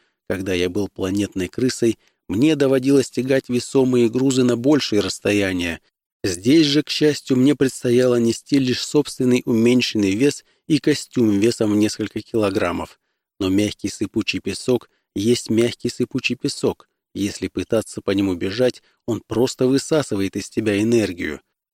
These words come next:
Сперва я пытался изобразить нечто вроде лунного бега, но этот фокус попросту не сработал.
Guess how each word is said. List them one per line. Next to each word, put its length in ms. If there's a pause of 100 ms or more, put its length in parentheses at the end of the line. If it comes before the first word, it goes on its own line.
(140)
Сперва 540
я 140
пытался 560
изобразить 680
нечто 380
вроде 280
лунного 480
бега, 480 (320)
но 180
этот 340
фокус 480
попросту 440
не 100
сработал. 640